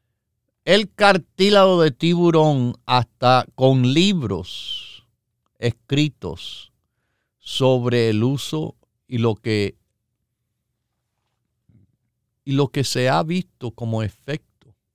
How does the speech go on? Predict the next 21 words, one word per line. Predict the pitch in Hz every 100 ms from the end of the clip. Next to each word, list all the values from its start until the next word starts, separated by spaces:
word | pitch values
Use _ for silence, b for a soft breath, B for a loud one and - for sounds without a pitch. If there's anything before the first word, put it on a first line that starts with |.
| _ _ _ _ _ _ _ _ _ _ _ _ _ _ _ _ _ _ _ _ _ _ _ _ _ _
En | 175 196
el | 196 202
libro | 269 254 160 139
A | 131
los | 131
tiburones | - 135 120 107 139 143 113 -
no | 104
les | 101 92
da | 98 92
cáncer, | - 98 95 - 110 104
por | - 135
el | 139 107
doctor | 98 98 - 110 104 98
William | - 92 110 107 98 87 87 _ _
Lane, | 87 104 98 82 139 _ _ _ _ _ _ _ _ _
lo | 127
tengo | 120 170 151
aquí | 107 - 127
en | 113
mi | 98
bibli-, | 90 92 85